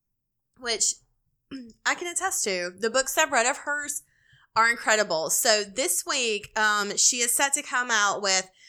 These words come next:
the second book in the Saint Simeon Prep series. It's a duet.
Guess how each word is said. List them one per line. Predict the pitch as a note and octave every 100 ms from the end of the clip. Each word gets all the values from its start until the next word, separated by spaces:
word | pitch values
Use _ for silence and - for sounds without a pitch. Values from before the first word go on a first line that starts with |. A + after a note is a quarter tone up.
| - -
the | A3+
second | - B3+ C4 D#4+ G#3
book | A3 G3+ G3 -
in | G#3+ G#3+
the | G3+
Saint | - G#3+ -
Simeon | A#3 A3+ G#3+ G3+
Prep | - G3 -
series. | C#4 C#4 D4+ D#4 D#4 -
It's | A3+ A3+ - -
a | A3
duet. | G3 A3 B3+ G3